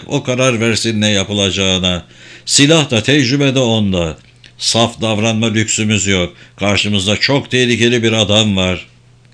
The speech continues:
Ketil mecburen başını salladı. Karşılık verecek zaman değildi. Helle'nin içinde bulunduğu tehlike her şeyin önüne geçmişti.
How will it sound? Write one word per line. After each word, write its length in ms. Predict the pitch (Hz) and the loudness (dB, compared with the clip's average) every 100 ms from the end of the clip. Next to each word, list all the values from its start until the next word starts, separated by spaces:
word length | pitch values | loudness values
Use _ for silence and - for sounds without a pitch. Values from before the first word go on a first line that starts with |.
| - - - - - | -20 -20 -20 -10 0
Ketil 340 | 170 190 196 | 2 2 0
mecburen 580 | 175 165 160 170 160 143 | 0 0 0 -2 0 0
başını 300 | 135 135 135 | -2 -2 -2
salladı. 500 | - 87 80 78 87 | -2 -2 -2 -4 -4
Karşılık 460 | 98 101 107 120 110 | -2 -2 -2 -2 -2
verecek 380 | 113 110 107 | -2 -2 -2
zaman 400 | 90 110 107 107 | -2 -2 0 0
değildi. 500 | 85 87 85 76 78 - - - | 0 0 -2 -4 -6 -8 -20 -8
Helle'nin 500 | - 175 180 180 175 | 0 2 4 4 2
içinde 500 | 147 135 147 143 170 | 0 -2 -2 0 0
bulunduğu 440 | 110 80 82 92 85 | 0 -4 -4 -4 -2
tehlike 460 | 87 87 87 98 | -2 0 0 0
her 160 | 117 151 | 0 0
şeyin 260 | - 147 135 | 0 0 0
önüne 360 | 131 131 165 | -2 -2 -2
geçmişti. 760 | 127 101 - 95 87 92 87 | 0 -2 -2 -4 -2 -2 -4